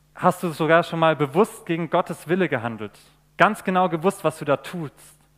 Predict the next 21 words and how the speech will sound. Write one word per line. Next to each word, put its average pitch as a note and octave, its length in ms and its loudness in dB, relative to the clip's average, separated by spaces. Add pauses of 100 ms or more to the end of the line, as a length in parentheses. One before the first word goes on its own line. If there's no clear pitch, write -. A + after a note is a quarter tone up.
Und C3+ 120 -4
es C#3 120 -6
hat D#3+ 160 0
dich - 160 -14
in D3+ 160 -2
eine D3+ 80 -2
Unruhe G3 440 0
versetzt, A#2 600 -4 (400)
wo C3+ 100 -4
du C#3+ 100 -4
nirgends F#3 420 0
Ruhe F3+ 160 0
gefunden C#3 340 -6
hast, C#3 220 -4
außer D3 340 -2
im B2+ 120 -10
Schlaf? B2+ 360 -4 (2250)
Was C#3 180 -2
Jona G3+ 200 4
hier F#3 160 2
macht, F#3 380 2